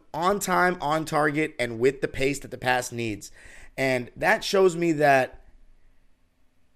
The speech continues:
he played college <laughs> basketball for a couple of years, to be honest. I've said this on my own show, and I've said this on this show, but the guys that played multiple years of college, I think they just have stronger fundamentals, and one of those fundamentals being passing the basketball.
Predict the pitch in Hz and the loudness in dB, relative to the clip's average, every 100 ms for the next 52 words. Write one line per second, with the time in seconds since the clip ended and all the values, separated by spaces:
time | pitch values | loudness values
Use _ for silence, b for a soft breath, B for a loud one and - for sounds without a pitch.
0 | _ - 160 175 - 170 160 151 143 135 | _ -12 -4 -4 0 6 6 6 2 -4
1 | - - 151 147 120 101 135 131 127 123 | -10 0 2 2 0 -2 0 -2 -2 -2
2 | 117 117 113 110 104 - 117 107 104 98 | -2 -2 -2 -4 -4 -6 -2 0 -2 -6
3 | - 131 151 143 175 156 156 147 - B | -6 -2 -2 4 4 8 6 6 -6 B
4 | B B - 131 123 139 151 143 151 147 | B B -6 -2 0 2 0 0 4 4
5 | 139 120 143 131 131 123 135 - 135 123 | 4 0 -4 -4 -6 -4 -4 0 0 0
6 | 117 135 185 165 156 143 147 135 143 135 | -4 0 0 2 -2 -2 -4 -2 -4 -4
7 | 135 120 107 123 127 127 131 - - - | -4 -6 -4 0 4 2 0 -12 -20 -10
8 | 180 175 156 151 123 - 139 135 135 139 | -2 -2 0 -4 -6 -4 -2 -2 -2 -4
9 | 123 127 127 117 113 120 135 127 - 131 | 0 -2 -2 -4 -4 -2 0 -2 -2 -2
10 | 123 120 120 110 117 107 120 113 113 107 | -2 -4 -6 -8 -8 -4 -4 -4 -6 -4
11 | 110 104 104 90 - | -4 -4 -12 -14 -16